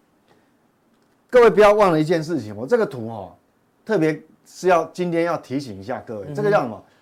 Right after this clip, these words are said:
Speaker 1: 联准会就F E D的资产端的结构。
Speaker 2: 是。
Speaker 1: 那事实上大家讲说啊，刚讲说降，呃，升息的几率降到这个两成多以后，哇，大家就很高兴了，你知道吗？
Speaker 2: 嗯哼。
Speaker 1: 但是其实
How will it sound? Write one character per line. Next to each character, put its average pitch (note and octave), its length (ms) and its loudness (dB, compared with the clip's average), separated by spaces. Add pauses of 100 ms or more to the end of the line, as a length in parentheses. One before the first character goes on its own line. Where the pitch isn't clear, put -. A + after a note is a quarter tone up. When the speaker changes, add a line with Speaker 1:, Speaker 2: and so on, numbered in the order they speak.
(140)
Speaker 1:
联 E3+ 200 -2
准 C#3+ 220 -2
会 F3+ 220 0
就 G3+ 100 -6
F F#3 240 -4
E F#3+ 120 -2
D F#3+ 160 -6
的 D#3+ 100 0
资 F3 280 -8
产 B2 220 -12 (360)
端 D3+ 140 -4
的 B2 220 -4 (160)
结 A#2+ 180 -10
构。 B2 220 -8 (220)
Speaker 2:
是。 B2 240 -18 (240)
Speaker 1:
那 C4 100 -2
事 A#3 120 -2
实 B3+ 40 0
上 B3 240 2 (300)
大 A#3 160 2
家 A#3+ 60 4
讲 F#3 180 2
说 A3+ 240 4
啊， D3 340 2 (1160)
刚 A#3 200 2
讲 E3 180 2
说 G#3 120 2
降， G#3+ 360 2 (260)
呃， C#3+ 300 -2
升 A#3 260 2
息 F#3+ 120 -4
的 F#3+ 100 4
几 G3 200 -4
率 G#3+ 160 -2
降 G#3 220 0
到 G3 240 2
这 F3+ 120 -4
个 D#3 260 0
两 B2+ 180 -4
成 C3+ 180 -6
多 D#3+ 180 2
以 C#3+ 60 -2
后， C#3 240 -4 (360)
哇， A#2+ 300 -14
大 C#3+ 120 -16
家 D#3+ 40 -12
就 D#3 120 -6
很 G#2 160 -10
高 A#2+ 200 -4
兴 A#2+ 200 -10
了， F#2+ 120 -16
你 E2+ 60 -20
知 F2+ 80 -16
道 G#2 60 -16
吗？ A#2 120 -16
Speaker 2:
嗯 A#2 200 -14
哼。 A2 80 -20 (280)
Speaker 1:
但 F#3 140 -8
是 F3+ 60 -10
其 B2+ 240 -8
实 B2 280 -8